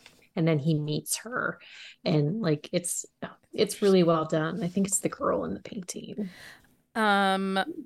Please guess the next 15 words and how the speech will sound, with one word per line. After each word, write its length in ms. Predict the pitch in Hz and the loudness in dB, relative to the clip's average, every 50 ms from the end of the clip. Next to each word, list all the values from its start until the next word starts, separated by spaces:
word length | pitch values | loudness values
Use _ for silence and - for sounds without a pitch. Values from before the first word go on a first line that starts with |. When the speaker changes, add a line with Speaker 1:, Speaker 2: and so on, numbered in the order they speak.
| - _ _ _ - | -16 _ _ _ 2
Speaker 2:
okay. 360 | 240 233 214 190 147 - - - - - _ _ - | 2 2 2 -2 -6 -8 -10 -18 -20 -20 _ _ -8
So 580 | - - 254 240 240 233 226 226 226 226 - - _ _ _ _ _ _ _ _ _ _ _ _ _ _ - | -2 2 4 6 8 8 8 6 4 2 0 -6 _ _ _ _ _ _ _ _ _ _ _ _ _ _ -4
does 160 | 254 240 262 | -2 0 2
any, 280 | 262 269 302 311 - - - | 2 2 0 -2 -4 -4 -4
do 100 | 254 262 | -2 0
you 120 | 294 330 | 0 2
have 180 | - 330 302 294 | 2 2 0 0
a 40 | |
comfort 540 | - - - - 233 220 196 - 196 180 - | -2 -4 -2 -2 -2 -2 0 0 -2 -2 0
movie? 360 | 175 170 165 160 160 175 180 - | -2 -4 -2 -4 -6 -6 -8 -6
Do 80 | 202 190 | -4 -4
you 220 | 196 214 233 254 | -2 0 0 0
have 180 | 254 262 262 277 | 0 0 0 0
a 80 | 277 | 0
movie 600 | 262 240 208 196 190 185 190 190 190 190 196 196 | 0 0 0 -2 -2 -2 -2 0 0 0 -2 -4